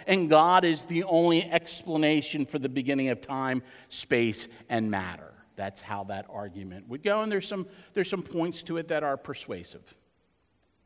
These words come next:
Uh, the second argument is the teleological argument. Uh, it's related to the first. This argument says there is a apparent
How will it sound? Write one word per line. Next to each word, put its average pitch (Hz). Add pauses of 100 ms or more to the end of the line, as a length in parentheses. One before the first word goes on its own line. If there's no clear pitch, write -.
(640)
Uh, 143
the 151
second 208 (180)
argument 165
is 147
the 139
teleological 156
argument. 113 (1300)
Uh, 127
it's 127
related 135
to 135
the 123
first. 120 (680)
This 165
argument 170
says 165
there 165
is 175
a 151 (360)
apparent 214